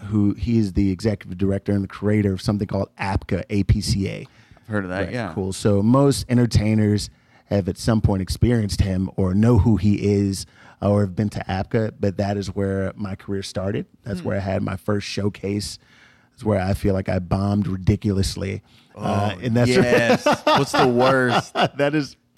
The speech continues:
Speaker 2: What's your worst bomb?
Speaker 1: That was when
Speaker 2: Corporate or comedy?
Speaker 1: Oh, man. Uh,
Speaker 2: Yes.
Speaker 1: con-, you know what?
Speaker 2: I always ask people their worst bomb. This is
Speaker 1: Okay, my,
Speaker 2: perfect.
Speaker 1: my worst bomb. It, it's a combination 'cause I want, I tried to be funny, but it was in Oklahoma.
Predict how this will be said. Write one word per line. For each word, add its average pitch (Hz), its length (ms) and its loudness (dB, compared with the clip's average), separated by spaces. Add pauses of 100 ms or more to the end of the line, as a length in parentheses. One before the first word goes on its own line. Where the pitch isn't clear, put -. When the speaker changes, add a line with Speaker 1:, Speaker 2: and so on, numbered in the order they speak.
(320)
Speaker 2:
What's 127 200 -4
your 160 100 2
worst 123 440 0
bomb? 107 360 2
Speaker 1:
That 143 160 4
was 147 140 2
when 143 100 4
Speaker 2:
Corporate 139 260 2
or 120 180 2
comedy? 90 680 -6 (500)
Speaker 1:
Oh, 107 220 0
man. 104 460 -8
Uh, 104 840 0 (1300)
Speaker 2:
Yes. - 100 -20 (240)
Speaker 1:
con-, 110 400 0
you 120 100 0
know 131 180 4
what? 131 140 4
Speaker 2:
I 117 40 4
always 135 260 4
ask 123 220 2
people 117 260 -2
their 101 160 -2
worst 95 320 -4
bomb. 82 320 -4
This 92 80 -10
is 107 40 -4
Speaker 1:
Okay, 107 200 0
my, 101 160 0
Speaker 2:
perfect. - 160 -6
Speaker 1:
my 110 100 2
worst 113 280 2
bomb. 95 280 -4
It, 123 180 2
it's 135 160 -4
a 127 60 0
combination 104 800 -2
'cause 104 140 -10
I 95 80 2
want, 101 280 0
I 104 80 -4
tried 104 300 0
to - 40 -6
be 101 100 -2
funny, 101 220 0
but 95 220 -2
it 120 140 0
was 127 140 4
in 101 100 0
Oklahoma. 104 680 0